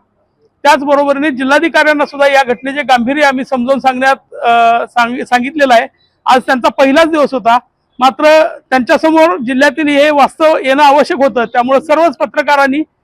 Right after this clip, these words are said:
विट्यातील गंभीर परिस्थिती त्यांच्या कानावर घालण्याचे काम केलेलं आहे. आम्ही या प्रकरणामध्ये संबंधित गुन्हेगारांच्यावर खुनाच्या प्रयत्नाचा गुन्हा दाखल करण्याची आणि त्या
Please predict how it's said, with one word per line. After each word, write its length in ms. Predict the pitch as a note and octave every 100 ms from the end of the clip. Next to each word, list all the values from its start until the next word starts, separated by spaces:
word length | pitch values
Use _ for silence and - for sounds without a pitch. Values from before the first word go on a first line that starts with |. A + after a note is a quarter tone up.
| _ _ _
विट्यातील 560 | B3 B3+ D#4 C4+ E4+ E4+ D4+ - F4 A#3+
गंभीर 300 | C4 D#4+ F#4
परिस्थिती 480 | E4 D4 D4 B3
त्यांच्या 320 | C4+ C4+ A#3 C#4
कानावर 380 | C4+ B3+ C4+
घालण्याचे 380 | C4+ A#3+ B3 B3
काम 220 | B3+ B3+
केलेलं 360 | B3 A#3+ A3+ B3
आहे. 220 | A3+ F#3+ - _ _ _ _ _ _ -
आम्ही 320 | A#3+ C4 D#4+
या 100 | D#4
प्रकरणामध्ये 920 | D#4 D4 C#4+ D#4 D#4 D#4 C#4+ D#4 E4 F4 _ _ _ _ _ -
संबंधित 500 | C4+ D4+ D#4+ E4+ E4
गुन्हेगारांच्यावर 1000 | C4 C#4 D#4+ D#4 D#4 C#4 D#4+ D#4 D#4+ E4+ -
खुनाच्या 320 | C4 D4 D#4
प्रयत्नाचा 460 | D#4 D4 C4+ D4+ D4
गुन्हा 260 | C#4 C#4
दाखल 280 | C#4+ C#4+ D4
करण्याची 520 | C4 C#4+ C#4+ C4 D#4 D#4+ _ _
आणि 160 | B3+ C4
त्या 540 | C4 C#4 C#4+ D4 -